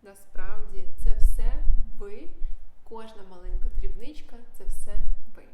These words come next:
Став лайк, підписуйся на цей канал. До скорих зустрічей! З тобою була я, Уварова Ірина. Бажаю тобі мирного неба,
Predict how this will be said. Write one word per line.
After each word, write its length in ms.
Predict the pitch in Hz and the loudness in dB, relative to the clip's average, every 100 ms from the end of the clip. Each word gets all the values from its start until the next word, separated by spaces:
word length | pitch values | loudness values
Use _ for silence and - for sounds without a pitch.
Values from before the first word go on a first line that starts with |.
| - | -12
Став 280 | 262 247 233 | -12 -12 -18
лайк, 360 | 254 311 302 | -20 -20 -20
підписуйся 560 | 240 226 233 233 226 220 | -20 _ -20 -20 _ _
на 120 | 196 190 | _ _
цей 160 | 214 180 | _ _
канал. 580 | _ 202 233 302 311 233 | _ _ -20 -20 -20 -20
До 60 | |
скорих 440 | 202 _ 208 190 220 | _ _ -20 -20 _
зустрічей! 580 | 262 311 - 247 - 208 | -20 -20 -20 -20 -20 -20
З 40 | |
тобою 420 | - 214 196 214 202 | -20 -20 -20 -20 -20
була 240 | 202 208 | -20 -20
я, 300 | 202 202 175 175 _ | -20 -20 -20 _ _
Уварова 540 | 214 202 190 180 180 180 | _ -20 -20 _ _ _
Ірина. 420 | 196 196 277 302 294 254 _ _ _ _ | -20 -20 -20 -20 -20 _ _ _ _ _
Бажаю 400 | 220 220 214 202 | -20 -20 -20 -20
тобі 220 | _ 180 185 | _ _ _
мирного 600 | 185 247 262 208 208 202 | _ -20 -20 _ _ _
неба, 400 | 185 196 202 254 | _ -20 _ _